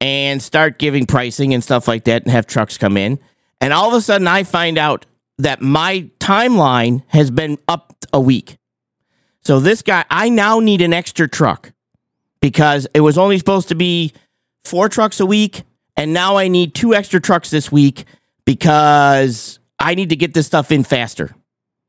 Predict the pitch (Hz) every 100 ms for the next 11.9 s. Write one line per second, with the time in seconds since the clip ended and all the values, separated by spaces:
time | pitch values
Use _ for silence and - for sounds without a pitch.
0 | _ _ _ _ - 127 139 147 175 175
1 | 170 165 147 135 143 117 127 123 123 175
2 | 202 214 208 202 202 190 _ _ _ -
3 | 135 135 131 127 - 127 139 143 147 -
4 | - - 147 135 113 156 143 185 208 196
5 | 196 190 196 185 151 147 123 151 151 160
6 | 143 135 120 - - 135 110 110 - 160
7 | 131 117 87 78 - _ _ _ _ _
8 | _ _ - _ _ _ _ - 180 196
9 | 226 208 - 233 233 220 190 190 214 196
10 | 180 _ _ 135 - 175 160 143 143 190
11 | 208 - - - 147 113 104 101 143